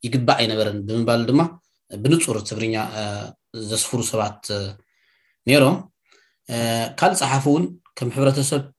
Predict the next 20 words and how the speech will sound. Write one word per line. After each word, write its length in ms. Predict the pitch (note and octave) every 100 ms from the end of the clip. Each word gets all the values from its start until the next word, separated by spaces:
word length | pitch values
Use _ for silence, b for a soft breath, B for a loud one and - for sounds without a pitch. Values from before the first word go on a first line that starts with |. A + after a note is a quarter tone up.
| -
ሕማቕን 380 | - B2+ A#2+ A#2+
ጽቡቕን 380 | A#2+ A#2 B2+ B2
ነውርን 300 | A#2 A2+ A2+
ዘይነውርን 400 | A2+ A#2 B2+ C3+
ከምኡ 200 | B2+ A2
ድማ 140 | A#2
ሽግርን 360 | A#2 A#2+ A2+ A#2+
ዘይሽግርን 500 | A#2 - A2+ A#2+ B2+
ክንፈላለ 400 | B2 A#2 A#2+ A#2 A2+
ንኽእል 260 | A2+ -
ስለ 100 | A#2+ A#2
ዘለና 320 | A#2+ B2+ D3+ D#3+ _ -
እዚ 120 | B2 B2+
ፍጹም 240 | C#3 -
ግባእ 220 | A#2+ G#2+ G2
ኣይኮነን 340 | G2 A#2 G#2+
ኢሉ 120 | A#2 C#3 - _ _ _ - G#2+ G2+
ድማጎት 580 | G2 A2+ B2 B2 B2 - -
እውን 220 | G#2+ A2
ነይሩ። 220 | A#2 C3